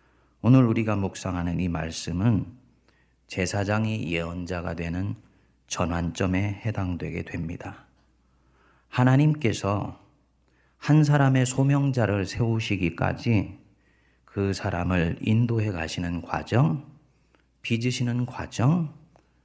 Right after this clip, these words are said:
그를 새롭게 하시는 과정이 오늘 이 본문 안에 함축되어서 그려져 있습니다.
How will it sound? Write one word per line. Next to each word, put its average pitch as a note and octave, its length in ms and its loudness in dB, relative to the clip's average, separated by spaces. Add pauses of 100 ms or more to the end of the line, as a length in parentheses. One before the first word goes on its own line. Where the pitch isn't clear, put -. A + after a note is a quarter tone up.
(140)
그를 - 280 -6
새롭게 C#3 460 -2
하시는 F#2+ 380 -2
과정이 G2 720 0 (640)
오늘 F2 320 -2
이 F2+ 160 -4
본문 F#2 400 -2
안에 D#2 460 -6 (100)
함축되어서 G2 1200 -4 (360)
그려져 F2 420 -4
있습니다. F2+ 640 -8